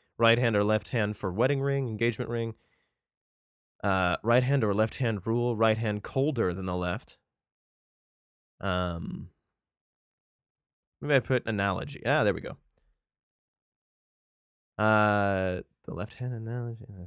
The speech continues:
Yeah. Surprising power of the right-handed bias. Uh, mm, analogy of the Old Testament systematically classified. That's probably what I'm looking for. Uh, we'll see how long the,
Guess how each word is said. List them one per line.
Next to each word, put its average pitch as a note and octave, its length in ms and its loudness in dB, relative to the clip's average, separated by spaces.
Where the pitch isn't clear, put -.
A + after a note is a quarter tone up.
Yeah. A#2+ 60 -8
Surprising G2+ 380 -2
power G#2 160 4
of G2 60 4
the F2+ 80 0
right-handed F#2+ 460 0
bias. B2+ 540 4
Uh, D3+ 460 4
mm, A#2+ 220 -6
analogy D#3+ 440 4
of D3 60 2
the C#3 80 4
Old C#3 140 4
Testament B2 440 0
systematically G#2+ 560 -4
classified. - 420 -8
That's E3+ 120 0
probably D#3+ 220 10
what C3 120 8
I'm G2+ 100 2
looking F2+ 200 -6
for. - 220 -12
Uh, G2+ 320 -2
we'll F#2+ 140 -2
see - 160 0
how A2+ 120 4
long G#2+ 260 2
the, G#2 120 0